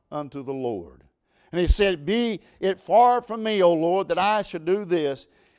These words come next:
It is not, it, is not this the blood of the men that went into jeopardy of their lives?" Therefore he would not drink it. These things did these mighty men. Let us pray. Father, we come before you, Lord. Lord, we just ask you to touch our hearts this morning. Get us prepared.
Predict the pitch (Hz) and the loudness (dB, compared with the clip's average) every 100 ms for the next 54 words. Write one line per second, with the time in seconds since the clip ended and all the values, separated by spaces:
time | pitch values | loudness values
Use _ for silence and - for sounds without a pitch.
0 | _ _ _ 190 175 139 139 165 170 - | _ _ _ 0 0 -2 -8 -4 -4 -6
1 | - 170 170 _ - 170 139 156 208 233 | -6 -6 -6 _ -8 -6 -4 2 4 4
2 | 165 190 208 - 160 123 175 220 226 220 | 0 0 0 -2 -8 -2 2 4 4 2
3 | 175 143 175 214 214 170 151 151 214 190 | 0 -2 -6 -4 -2 -2 -4 -6 -6 -6
4 | 160 131 135 208 208 202 190 147 143 139 | -10 -6 2 2 2 -4 -4 -4 -6 0
5 | 196 208 202 190 - - _ 185 214 202 | 4 4 4 -2 -10 -20 _ 4 4 4
6 | 202 185 190 160 165 208 214 160 175 160 | 0 0 0 -4 -2 0 -2 -4 -6 -6
7 | - 139 - _ 165 233 190 - 226 190 | -8 -12 -12 _ -4 -4 -6 -6 -4 -4
8 | 175 135 190 220 196 180 139 196 202 202 | -6 -8 -4 0 2 0 -2 -6 -4 -6
9 | 147 135 147 175 185 185 180 170 156 156 | -10 -10 -4 0 0 -2 -6 -10 -10 -8
10 | 143 135 170 170 - 143 120 151 180 165 | -8 -4 -2 -4 -8 -6 -4 -2 -2 -2
11 | 143 147 147 127 117 107 98 104 107 104 | -10 -10 -12 -12 -12 -12 -10 -10 -10 -12
12 | _ _ _ _ _ _ _ 170 214 202 | _ _ _ _ _ _ _ -2 0 0
13 | 175 - 180 196 - 143 127 - 196 185 | -2 -8 -6 -4 -6 -10 -12 -8 -8 -8
14 | 131 113 - 151 151 - 107 - 98 98 | -10 -12 -6 -4 -4 -6 -18 -18 -20 -18
15 | 90 110 208 202 156 _ - _ - 180 | -18 -16 -8 -6 -8 _ -20 _ -10 -8
16 | 165 80 69 | -8 -12 -20